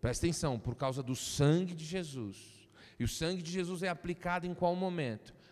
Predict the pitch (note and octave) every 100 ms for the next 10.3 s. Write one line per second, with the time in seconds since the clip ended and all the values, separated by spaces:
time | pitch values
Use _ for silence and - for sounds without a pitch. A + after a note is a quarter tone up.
0 | - A2+ - B2+ C#3 C3+ C3+ - C3+ -
1 | D3+ C3 D3 D3+ C#3 A2+ G#2+ G2+ - G#2+
2 | - G2 - - - - _ _ _ _
3 | _ _ - - _ - C#2 A2 B2 E3+
4 | G3 F3 D#3+ C3+ A#2 G#2+ F#2+ - A2+ G#2+
5 | C3 G3+ - - - - - _ _ _
6 | _ _ _ _ _ _ _ _ _ _
7 | _ _ _ _ _ _ _ _ _ _
8 | _ - A#2+ C3+ D3 D#3 E3+ A#2+ D#3 A3
9 | G#3 E3 C3 B2 B2 A2 - G2 - E2+
10 | - -